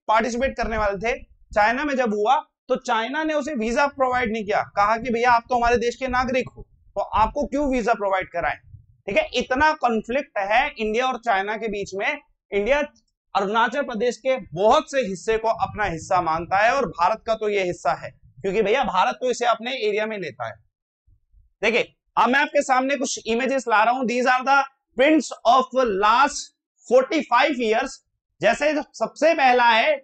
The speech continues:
ये जो दिखाता है, ये दिखाता है इंडिया और चाइना के बीच में जब नाइनटीन सिक्सटी टू में वॉर हुई थी,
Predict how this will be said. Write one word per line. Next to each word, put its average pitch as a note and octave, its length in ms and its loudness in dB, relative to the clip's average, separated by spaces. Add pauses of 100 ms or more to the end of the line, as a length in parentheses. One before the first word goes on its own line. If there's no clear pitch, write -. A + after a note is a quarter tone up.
(300)
ये G3+ 220 4
जो D#4 200 6
दिखाता G3+ 520 2
है, A#3 200 0
ये A#3+ 120 0
दिखाता G3+ 400 -2
है D#4 100 0 (160)
इंडिया B3+ 360 2
और D4+ 260 2
चाइना A#3 320 -2
के A#3+ 100 -2
बीच G#3+ 280 -4
में A3+ 100 -6
जब C4+ 160 -2
नाइनटीन A3 640 -4
सिक्सटी B3 360 -8
टू A#3 200 -4
में B3 120 -4
वॉर G#3+ 320 2
हुई F#3+ 240 -2
थी, G3+ 160 -2